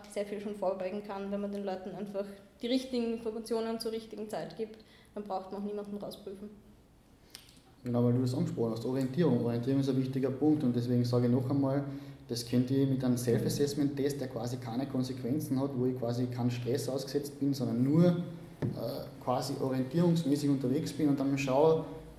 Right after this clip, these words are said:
Speaker 2: äh, eben, der Test soll ja von Studierenden ausgearbeitet sein und, und, und soll dorthin leiten, quasi, was das Studium dann, was das Studium betrifft. Ja, also was ist, was ist quasi der Inhalt des Studiums, was mache ich in dem Studium, was kann ich danach machen,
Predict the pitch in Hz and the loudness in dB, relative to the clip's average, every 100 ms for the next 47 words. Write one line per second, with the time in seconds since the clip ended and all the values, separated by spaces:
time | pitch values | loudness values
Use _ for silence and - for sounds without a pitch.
0 | - - 110 92 - - - - - - | -14 -10 -8 -10 -12 -18 -20 -20 -20 -20
1 | - - - - - 156 156 131 - 143 | -20 -20 -20 -16 0 4 4 4 2 0
2 | - - 156 165 151 147 147 160 156 131 | 0 4 6 6 4 0 2 2 2 2
3 | - 156 151 147 131 - 120 151 151 143 | -2 0 0 -2 -4 -2 0 2 2 0
4 | 135 139 139 139 147 147 151 151 147 135 | 0 0 2 2 4 4 4 2 2 2
5 | 120 151 - 151 135 135 135 131 139 - | 2 0 -2 -2 -2 -2 -2 -2 -4 -6
6 | - 160 160 151 139 139 143 - - - | -6 -4 2 2 4 2 0 -2 -10 -12
7 | - - - - - - - 143 143 131 | -20 -20 -20 -18 -16 -16 -8 -6 -6 -8
8 | - 170 170 143 127 127 120 120 131 131 | 0 4 6 4 2 2 0 0 -2 0
9 | 127 123 127 147 147 - - - - 139 | 0 -2 -2 -2 -4 -10 -16 -20 -14 -10
10 | 151 143 - 170 143 139 160 175 156 147 | -8 -6 0 2 2 2 4 6 4 2
11 | - - 147 147 143 123 127 135 143 160 | -2 -2 0 2 2 0 -2 2 2 4
12 | 165 151 151 151 147 127 131 - 135 127 | 4 4 2 0 2 2 0 0 -2 2
13 | 127 135 170 - 151 147 151 | 4 4 2 0 0 2 2